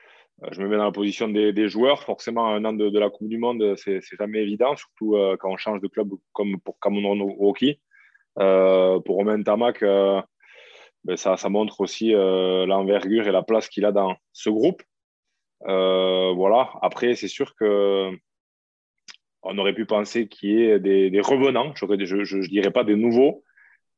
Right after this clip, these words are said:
mais, euh, on est à un an de la Coupe du Monde. Et un an de la Coupe du Monde, voilà, il faut commencer quand même à fermer le groupe. On n'en est plus aux expérimentations. Euh, le laboratoire est, est fermé. Et, et voilà, il faut, il faut vraiment, euh, trouver la bonne alchimie maintenant dans, dans le groupe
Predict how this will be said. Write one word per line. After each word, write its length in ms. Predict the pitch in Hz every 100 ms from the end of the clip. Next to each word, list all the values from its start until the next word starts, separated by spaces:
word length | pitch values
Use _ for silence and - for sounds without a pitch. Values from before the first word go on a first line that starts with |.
| _
mais, 380 | - 95 98 101
euh, 180 | 98 98
on 100 | 101
est 60 |
à 60 | 107
un 100 | 113
an 80 | 127
de 100 | 120
la 120 | 113
Coupe 160 | 107 107
du 80 |
Monde. 200 | 139 135
Et 40 | 113
un 120 | 101
an 100 | 107
de 80 | 107
la 100 | 104
Coupe 180 | - 101
du 80 |
Monde, 220 | 107 131 131
voilà, 200 | 101 95
il 40 | _
faut 80 |
commencer 360 | - 98 101 104
quand 100 | 104
même 120 | 104
à 80 | 98
fermer 340 | - 110 110
le 80 | 107
groupe. 220 | 101 143 131
On 60 |
n'en 100 | 107
est 80 | 104
plus 160 | - 117
aux 100 | 107
expérimentations. 920 | 107 - 104 104 104 104 - 139 151 - _ _ _ - - _ _ -
Euh, 720 | 95 92 92 92 92 92 92
le 80 | 92
laboratoire 580 | 101 107 101 101 120 104
est, 280 | 98 92 - _ _ -
est 100 | 98
fermé. 520 | - 98 117 143 147 -
Et, 460 | 98 98 95 95 95
et 40 |
voilà, 200 | 95 110
il 80 | 101
faut, 260 | - 95
il 60 | 92
faut 140 | -
vraiment, 520 | 92 101 113 117 107 98
euh, 60 |
trouver 240 | - 104 104
la 60 |
bonne 180 | 101 110
alchimie 400 | 110 - 120 131
maintenant 440 | 120 104 107 120
dans, 200 | 120 107
dans 140 | 104 104
le 120 | 101
groupe 300 | 98 120 135